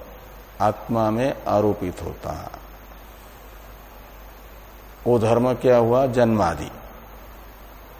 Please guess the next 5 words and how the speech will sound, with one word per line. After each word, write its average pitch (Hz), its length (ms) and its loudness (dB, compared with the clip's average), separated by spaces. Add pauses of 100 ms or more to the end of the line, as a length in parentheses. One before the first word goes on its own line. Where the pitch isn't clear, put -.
(760)
और 117 600 8
आत्मा 101 760 4 (1000)
प्रतीत 113 440 -2
होता 104 500 2
है 92 400 -2